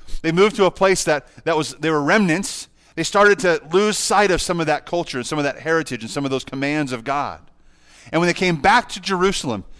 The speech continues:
the countrymen were back there. They, "Okay, now we're a group again. We're a community again. This is what we're about."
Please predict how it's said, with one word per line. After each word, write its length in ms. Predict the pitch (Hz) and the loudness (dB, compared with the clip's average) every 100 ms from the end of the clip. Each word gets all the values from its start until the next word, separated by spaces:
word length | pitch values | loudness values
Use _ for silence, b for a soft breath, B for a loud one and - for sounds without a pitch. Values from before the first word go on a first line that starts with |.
| B B | B B
the 80 | - | 0
countrymen 380 | - 185 180 165 | 2 2 2 0
were 80 | 143 | 0
back 320 | 127 190 220 | 4 4 4
there. 180 | 170 156 | 2 0
They, 140 | 143 | -2
"Okay, 220 | - 254 185 | -6 -2 0
now 180 | 220 | 4
we're 140 | 220 190 | 6 4
a 20 | |
group 260 | 170 233 180 | 2 0 0
again. 240 | 147 147 | -2 0
We're 120 | 160 | 0
a 20 | |
community 480 | 165 175 190 254 220 | -2 -2 0 2 2
again. 240 | 160 131 104 B B | 0 -4 -6 B B
This 160 | 220 220 | -2 0
is 80 | |
what 180 | 180 185 | 0 0
we're 120 | 170 | 0
about." 420 | 156 202 220 151 | -2 2 2 2